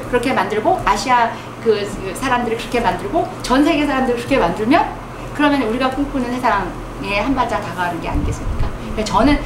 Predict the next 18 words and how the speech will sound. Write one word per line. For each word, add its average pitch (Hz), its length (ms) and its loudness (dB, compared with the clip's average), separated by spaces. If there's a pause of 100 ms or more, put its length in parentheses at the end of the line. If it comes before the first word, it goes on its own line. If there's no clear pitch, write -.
(160)
내가 262 200 4
꿈꾸는 285 480 2
세상은 254 460 0
굉장히 262 280 4
간단해요. 170 300 -2 (120)
굶는 285 260 6
아이가 214 220 4
없는 190 140 -2
세상, 247 320 -2 (220)
그리고 269 380 2 (160)
적어도 247 480 2 (840)
굶는 277 220 6
아이가, 254 260 4
그 233 80 -2
다음에 254 220 4
적어도 277 480 2
그 285 120 0
아이가 240 380 2